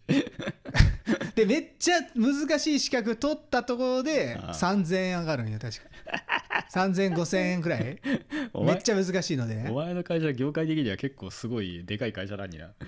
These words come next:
Speaker 1: そう、そこら辺の資格のあれが、消防員資格手当。
Speaker 2: うん。だから年功序列でほぼ決まっちゃうっていう？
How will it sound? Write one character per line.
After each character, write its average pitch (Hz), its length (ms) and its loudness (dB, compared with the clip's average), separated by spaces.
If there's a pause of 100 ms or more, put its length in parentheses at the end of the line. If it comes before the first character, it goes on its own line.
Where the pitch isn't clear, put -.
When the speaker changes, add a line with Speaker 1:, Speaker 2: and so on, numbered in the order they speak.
(300)
Speaker 1:
そ 143 160 -4
う、 127 40 0
そ 180 160 0
こ 240 120 0
ら 262 100 2
辺 240 200 2
の 240 80 2
資 - 120 -4
格 233 220 0
の 226 140 2
あ 220 40 0
れ 214 100 0
が、 214 100 0
消 185 200 0
防 190 140 2
員 123 200 0
資 - 100 -8
格 123 180 -6
手 107 180 -6
当。 107 140 -12
Speaker 2:
う 76 560 -12
ん。 90 40 -12
だ 90 80 -6
か 85 60 -6
ら 87 40 -4
年 101 180 0
功 113 160 2
序 117 100 2
列 120 160 -2
で 113 120 2
ほ 110 160 -2
ぼ 98 80 0
決 104 120 -6
ま 95 80 -2
っ 92 40 -6
ち - 100 -8
ゃ 98 40 0
う 98 40 -4
っ - 20 -4
て - 140 -12
い 76 160 -8
う？ 147 80 -12